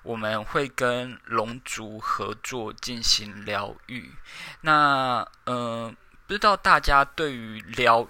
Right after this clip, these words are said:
愈”这两个字熟不熟悉？对，我相信就是很多人可能看了可爱的宠物，看了，嗯，美丽的画、美丽的风景，或去到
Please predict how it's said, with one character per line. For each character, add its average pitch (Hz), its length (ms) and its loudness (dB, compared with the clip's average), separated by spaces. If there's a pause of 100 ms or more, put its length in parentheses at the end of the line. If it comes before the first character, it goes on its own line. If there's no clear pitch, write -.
愈” 156 280 -14
这 143 160 0
两 104 240 -2
个 - 140 -10 (100)
字 113 300 -6
熟 - 260 -2
不 135 140 -8
熟 107 320 0
悉？ 139 440 2 (600)
对， 120 160 2
我 78 120 -6
相 185 240 6
信 190 280 -2
就 170 120 -6
是 156 380 0
很 127 220 -8
多 139 160 -2
人 135 100 -4
可 120 140 -10
能 107 160 -12
看 120 340 -4
了 104 320 -2
可 - 160 -4
爱 113 140 0
的 113 100 -6
宠 104 300 -10 (140)
物， 110 520 -14
看 117 320 -4
了， 104 420 -6 (480)
嗯， 104 600 -10 (300)
美 110 200 -4
丽 156 160 -12
的 117 280 -2
画、 139 420 2
美 107 220 -8
丽 127 120 -12
的 117 120 -6
风 123 320 -12
景， 107 320 -8
或 131 180 -10
去 - 260 -8
到 117 560 0